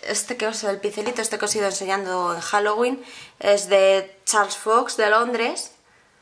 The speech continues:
Y no tengo ni idea si lo podéis conseguir en España, no lo sé.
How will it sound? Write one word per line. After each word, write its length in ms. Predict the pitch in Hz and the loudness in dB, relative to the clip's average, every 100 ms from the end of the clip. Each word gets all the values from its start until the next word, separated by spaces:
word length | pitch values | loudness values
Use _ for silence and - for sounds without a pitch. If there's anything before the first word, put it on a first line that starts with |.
| _ _ _ _ _ _ _ _ _ _ - | _ _ _ _ _ _ _ _ _ _ -4
Y 140 | 214 | 2
no 140 | 214 202 | 4 4
tengo 260 | 185 175 | 2 0
ni 120 | 170 | 0
idea 200 | 165 175 | 2 0
si 120 | 170 175 | -2 -4
lo 100 | 165 | 0
podéis 220 | 165 165 | 0 0
conseguir 600 | 185 180 170 165 165 165 | -6 -10 -8 -2 -2 -2
en 140 | 165 | -4
España, 520 | 160 - 180 185 233 - _ _ | -6 -2 -2 -2 -6 -10 _ _
no 220 | 180 170 | -10 -8
lo 100 | 160 | -8
sé. 180 | 165 - | -8 -12